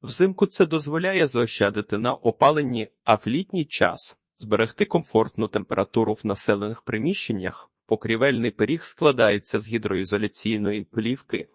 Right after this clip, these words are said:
обрешітки і покрівельного матеріалу. Відсутність утеплювача і пароізоляції дозволяє позбутися від танення снігу і утворення криги на даху в зимовий час. Потік повітря через софіти виводиться через конькові або точкові аератори.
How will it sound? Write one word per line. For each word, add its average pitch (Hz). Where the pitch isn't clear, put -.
обрешітки 110
і 110
покрівельного 110
матеріалу. 107
Відсутність 107
утеплювача 101
і 113
пароізоляції 107
дозволяє 117
позбутися 110
від 101
танення 110
снігу 160
і 127
утворення 120
криги 180
на 135
даху 139
в 113
зимовий 113
час. -
Потік 226
повітря 117
через 107
софіти 196
виводиться 123
через -
конькові 120
або 107
точкові 110
аератори. 110